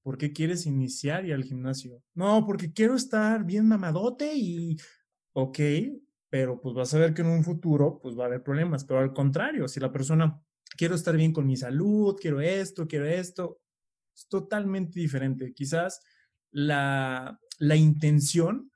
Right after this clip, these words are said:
que puedan tener estas personas se pierde por la cuestión de, por la falta de respeto, ¿sí? Que se tienen ellos mismos.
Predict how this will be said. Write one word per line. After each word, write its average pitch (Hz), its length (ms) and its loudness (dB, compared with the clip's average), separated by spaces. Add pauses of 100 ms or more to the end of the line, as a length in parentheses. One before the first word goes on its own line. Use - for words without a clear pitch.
(140)
que 139 100 -6
puedan 156 360 -2
tener 139 260 -2
estas 151 340 -2
personas 131 720 -8 (380)
se 139 420 0
pierde 139 840 2 (560)
por 135 320 2
la 135 220 2
cuestión 143 580 2
de, 135 760 2 (680)
por 151 100 2
la 151 140 6
falta 160 260 2
de 190 60 0
respeto, 156 680 -4 (460)
¿sí? - 360 -10 (340)
Que 135 100 0
se 139 120 0
tienen 165 320 2
ellos 180 280 0
mismos. 185 440 0